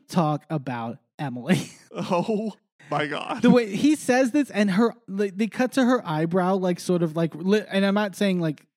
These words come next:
Speaker 1: metaphorically. No, her eyebrow literally raises to, like, like, she's the,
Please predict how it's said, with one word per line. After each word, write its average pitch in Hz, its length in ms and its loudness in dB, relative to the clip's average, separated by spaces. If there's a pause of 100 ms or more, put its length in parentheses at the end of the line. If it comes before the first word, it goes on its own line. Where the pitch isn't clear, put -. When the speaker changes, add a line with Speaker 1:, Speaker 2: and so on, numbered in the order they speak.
Speaker 1:
metaphorically. 156 640 -2
No, 156 220 0
her 175 180 -2
eyebrow 190 380 0
literally 160 500 0
raises 151 640 -2 (440)
to, 233 100 4
like, 170 320 0 (360)
like, 208 420 -2 (840)
she's 262 400 0
the, 226 200 -4